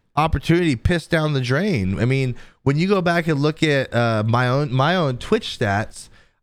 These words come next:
I can look at my Twitch stats and look at my insights. And if you look at, like, what I streamed, um, you know, on Twitch, I can't look at my Mixer numbers, but if you look at Twitch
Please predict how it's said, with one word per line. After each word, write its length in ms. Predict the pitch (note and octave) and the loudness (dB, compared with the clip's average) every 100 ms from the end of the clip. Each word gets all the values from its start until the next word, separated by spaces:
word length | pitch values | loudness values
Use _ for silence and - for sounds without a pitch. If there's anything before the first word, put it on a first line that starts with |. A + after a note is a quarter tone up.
| - | 0
I 80 | E3+ | 2
can 140 | G3+ | 2
look 180 | F#3+ F#3 | 0 0
at 80 | D3+ | 0
my 160 | D#3+ | 0
Twitch 400 | E3 - E3+ - | 0 0 0 0
stats 260 | D3+ C3 - | 0 0 0
and 100 | B2 | 0
look 180 | C3+ D3 | 2 2
at 60 | |
my 140 | C3 B2+ | 2 2
insights. 680 | C3 D3 - G#2 G2+ - - - - - | 0 0 0 2 0 -4 -16 -18 -20 -2
And 80 | C3+ | 0
if 100 | C3 | 0
you 80 | D3 | 0
look 240 | D#3+ F3 | 0 0
at, 160 | F3 D3 | 0 0
like, 160 | C#3 B2+ | 0 0
what 160 | B2+ | 0
I 160 | B2 C#3 | 0 0
streamed, 760 | - - C3+ C3 B2+ B2 - G#2+ | -4 -2 0 0 -2 -4 -4 -2
um, 720 | A2+ A2 G#2 G2+ F#2+ F#2+ - | 0 2 0 0 0 -2 -2
you 180 | G2 G#2+ | 0 2
know, 100 | G2+ | 2
on 240 | G2+ A2+ G2+ | 2 0 0
Twitch, 480 | - E3 A2 F#2+ | 0 0 0 0
I 60 | G2+ | 0
can't 160 | B2 G#2+ | 2 0
look 80 | |
at 40 | G#2+ | 0
my 80 | F#2 | 0
Mixer 320 | G#2 - F#2 | 0 0 0
numbers, 360 | F2+ F2+ F#2 | 0 0 0
but 180 | F#2 F#2+ | 0 -2
if 80 | G2 | 0
you 60 | C3+ | 0
look 180 | E3 | 0
at 220 | D#3+ A#2+ - | 0 -2 -2
Twitch 600 | - G#3 C3 - - | 0 2 0 -4 -10